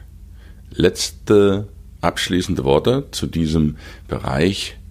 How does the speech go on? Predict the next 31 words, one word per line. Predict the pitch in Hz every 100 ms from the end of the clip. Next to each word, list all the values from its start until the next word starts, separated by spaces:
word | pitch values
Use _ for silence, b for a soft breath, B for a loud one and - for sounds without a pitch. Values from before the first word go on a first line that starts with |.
| B B
Was | - 76
habe | 87 85
ich | - -
damals | 104 101 98
erlebt | 80 87 90 - - B B B -
und | 80 73 - -
welche | - 73 - - -
Tipps | - - - - - - -
möchte | - 76 78 -
ich | 67 -
dir | - 78 87
noch | 87 90
auf | 85
den | 92 82
Weg | 82 -
geben, | 73 71 71 B B B -
damit | 73 76
du | 90 87
deinen | 85 82 80 80 80 - -
Beruf | - 73 76 - - -
findest? | - - 98 76 - - - - - - - - - -
Spannende | - 73 78 78 156
Folge. | 160 160 180 104 101 B B B B
Wenn | - 80
du | 82
keine | - 85
Zeit | - 90 -
hattest, | 90 87 - -
die |
dir | 76 -
anzuhören, | 80 78 73 71 71